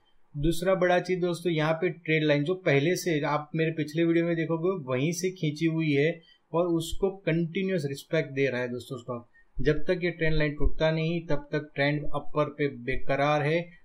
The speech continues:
दोस्तों। हमें जल्दी थ्री हंड्रेड से above के लेवल इस स्टॉक में मिल जाने चाहिए दोस्तों। और ये सारे दोस्तों मेरे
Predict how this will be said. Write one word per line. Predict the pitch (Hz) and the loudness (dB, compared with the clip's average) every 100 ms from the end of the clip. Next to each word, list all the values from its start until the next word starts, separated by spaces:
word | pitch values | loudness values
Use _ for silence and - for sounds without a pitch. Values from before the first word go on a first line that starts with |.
| - | -4
दोस्तों। | 147 147 165 165 135 | -4 0 0 2 0
हमें | 139 135 | 0 2
जल्दी | 139 147 170 165 | 2 2 2 2
थ्री | 143 139 | 2 4
हंड्रेड | 135 143 139 | 4 0 0
से | 160 | 0
above | 143 135 139 | 0 2 2
के | 143 | 2
लेवल | 131 135 139 131 | -4 -2 -2 -4
इस | 135 | -6
स्टॉक | 131 120 139 | -8 -8 -4
में | 170 190 - _ _ - | -6 -6 -12 _ _ -6
मिल | 120 139 143 | 0 2 2
जाने | 135 131 165 226 - _ | 0 0 0 -2 -6 _
चाहिए | 135 120 113 113 117 | 0 0 0 -2 -2
दोस्तों। | 113 110 - 104 - - _ _ _ - | -6 -8 -10 -10 -12 -18 _ _ _ -2
और | 160 196 160 | 2 2 0
ये | 165 180 | 0 0
सारे | 165 143 139 160 | -2 0 0 0
दोस्तों | 165 160 - 160 | -2 -6 -6 -4
मेरे | 151 | -2